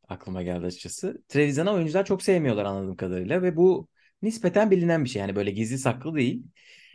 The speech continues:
Artık ne yapıyor bilmiyorum. E, çıkardığı ses dışında bir şeyler var mı? Böyle bir, e, karşıdakinin sinirini bozacak oyun dışı şeyler olabilir. Sloane Stevens'a sanırım,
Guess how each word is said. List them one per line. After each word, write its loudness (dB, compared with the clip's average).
Artık -2
ne 2
yapıyor 2
bilmiyorum. 0
E, -2
çıkardığı 0
ses -2
dışında -2
bir -6
şeyler 2
var 2
mı? -4
Böyle 2
bir, -2
e, -10
karşıdakinin 0
sinirini 0
bozacak 0
oyun 4
dışı 0
şeyler 0
olabilir. -4
Sloane 0
Stevens'a 2
sanırım, -2